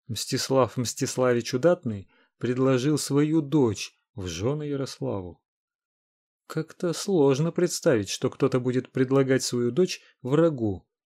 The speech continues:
с возможностью сделать её вдовой. Скорее этим показывалось,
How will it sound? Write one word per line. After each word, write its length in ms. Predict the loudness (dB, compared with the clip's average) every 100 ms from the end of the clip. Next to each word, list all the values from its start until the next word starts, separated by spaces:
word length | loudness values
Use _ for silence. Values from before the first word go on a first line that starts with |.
| _
с 120 | -6 2
возможностью 840 | 2 2 0 0 0 -2 -2 -4
сделать 480 | -4 0 2 2 0
её 240 | -4 -4
вдовой. 600 | -6 -2 -2 -2 -8 -12 _ _ _ _ _ _ _ _ -18
Скорее 640 | -2 2 4 4 4 4
этим 260 | 2 0 0
показывалось, 760 | 0 4 4 4 2 0 -4